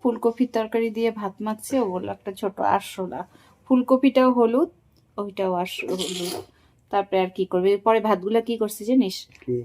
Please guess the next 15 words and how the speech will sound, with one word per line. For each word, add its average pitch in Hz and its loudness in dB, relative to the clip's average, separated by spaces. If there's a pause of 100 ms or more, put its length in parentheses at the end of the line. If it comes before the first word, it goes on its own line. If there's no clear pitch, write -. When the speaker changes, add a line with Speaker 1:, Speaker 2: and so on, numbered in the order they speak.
Speaker 1:
পুরা 220 0
ঝোলটাকে 202 -2
দিয়ে 208 -2
পুরা 208 -6
সসপ্যানের 202 -8
মধ্যে 196 0
ভাতটাকে 190 -8
মাখছি। 175 -4 (140)
Speaker 2:
হুম। 123 -6 (200)
Speaker 1:
মাখে 202 0
তারপরে 175 -4
এটাকে, 170 -6 (160)
উম, 135 -6 (500)
নিচে 190 0 (140)
ডগি 180 -2